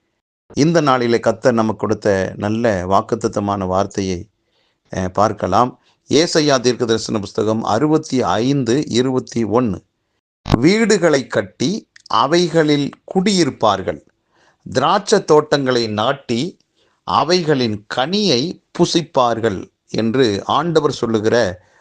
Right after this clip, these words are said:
ஒரு நல்ல வாக்கு. அன்பானவர்களே, வீடு என்பது எழுத்தின் அடிப்படையில,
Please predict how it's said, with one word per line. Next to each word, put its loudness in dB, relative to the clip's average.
ஒரு 0
நல்ல 2
வாக்கு. 0
அன்பானவர்களே, 0
வீடு 0
என்பது 2
எழுத்தின் 2
அடிப்படையில, 0